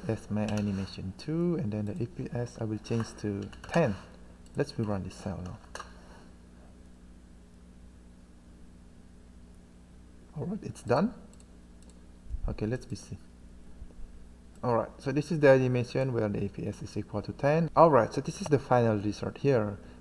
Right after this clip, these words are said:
On the right here, the animation with two F P S, and on the left here, the F P S is equal to ten.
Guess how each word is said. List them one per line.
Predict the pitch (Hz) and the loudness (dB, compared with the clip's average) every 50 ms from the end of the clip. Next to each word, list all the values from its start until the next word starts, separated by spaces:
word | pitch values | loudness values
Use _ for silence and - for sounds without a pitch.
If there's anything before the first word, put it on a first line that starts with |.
| - - | -4 -2
On | 110 113 | 0 2
the | 107 110 107 | 4 4 4
right | 104 101 101 107 107 104 104 | 4 4 2 2 2 0 0
here, | 110 131 151 165 170 175 | 0 2 4 4 6 4
the | 151 120 107 110 110 107 | 4 4 4 4 4 2
animation | 107 110 107 107 107 107 - 110 104 104 | 2 2 2 0 0 0 -2 -2 -2 -2
with | 104 104 - - - | -2 -4 -6 -6 -4
two | - 113 107 | -4 -2 -2
F | 104 107 - - | -2 -4 -4 -4
P | 147 147 | -4 -2
S, | - 165 165 175 175 - | 0 2 2 0 0 0
and | 120 117 107 - 185 - - - | -2 -2 -2 -2 -4 -6 -6 -4
on | 104 101 | -4 -4
the | 101 98 98 104 101 170 - - - - - - - 117 | -4 -4 -4 -4 -6 -8 -10 -14 -18 -18 -16 -10 -4 2
left | 123 147 180 208 - - | 4 6 6 6 4 2
here, | 123 117 113 113 | 2 2 2 2
the | 113 110 107 107 | 2 0 0 -2
F | 107 | -2
P | - 101 90 | -4 -6 -4
S | 110 107 - 127 | -4 -6 -6 -8
is | - - - | -10 -10 -8
equal | 98 - - - 95 | -10 -10 -8 -10 -10
to | - - - | -10 -10 -14
ten. | - - - 117 107 98 | -8 -2 0 0 0 0